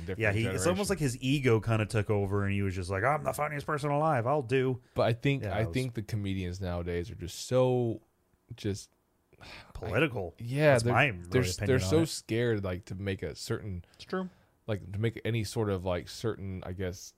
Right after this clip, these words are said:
Speaker 1: statement about anything that, you know, you get guys like Eddie Murphy who just have, they're like, "Oh, the hell with it." They
Speaker 2: Right.
Speaker 1: got, they got no chill, and they'll just say whatever they want.
Speaker 2: Right.
Speaker 1: So it's, it's so refreshing, and I guess when, <laughs> when I was in Germany my first time, I,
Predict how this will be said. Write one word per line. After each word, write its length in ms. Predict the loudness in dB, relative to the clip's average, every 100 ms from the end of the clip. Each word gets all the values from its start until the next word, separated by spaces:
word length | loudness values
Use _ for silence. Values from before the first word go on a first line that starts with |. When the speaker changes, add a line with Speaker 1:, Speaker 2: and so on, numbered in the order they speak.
| -16
Speaker 1:
statement 540 | -6 -4 -4 -6 -10
about 240 | -6 -4 -2
anything 500 | -4 -6 -8 -8 -10 -4
that, 280 | -2 -2 -6 _ _ _ _
you 80 | -6
know, 60 | -4
you 80 | -2
get 160 | -2
guys 200 | -2 -2
like 120 | -4
Eddie 120 | -4 -4
Murphy 320 | -4 -6 -6
who 60 | -6
just 180 | -6
have, 140 | -6 -8 -12 _ -12
they're 120 | -8
like, 180 | -8 -8
"Oh, 220 | -10 -10 -12 -16
the 60 |
hell 160 | -12 -10
with 120 | -8
it." 160 | -10 -10 -2
They 60 |
Speaker 2:
Right. 160 | 2 2
Speaker 1:
got, 120 | 0
they 100 | -4
got 160 | -2 -2
no 140 | -4
chill, 280 | -4 -2 0
and 100 | 0
they'll 100 | -4
just 160 | -6 -6
say 140 | -4
whatever 240 | -4 -4 -4
they 80 | -6
want. 260 | -6 -8 -6
Speaker 2:
Right. 220 | -4 -4 -4 _ _
Speaker 1:
So 220 | -6 -2 -2
it's, 280 | -4 -12 _ -8
it's 180 | -6
so 240 | -4 2 2
refreshing, 800 | 2 0 0 0 -2 -8 -10 -10
and 240 | -8 -8 -10 _ _ _ _ _ _
I 60 | -4
guess 300 | 0 0 -2 -8
when, 180 | -4 -2 -2 -8 -20
<laughs> 260 | -20 _
when 120 | -2 2
I 80 | 2
was 100 | 0
in 100 | 0
Germany 300 | 2 2 -2
my 100 | -4
first 300 | -6 -6 -6
time, 260 | -8 -8
I, 120 | -10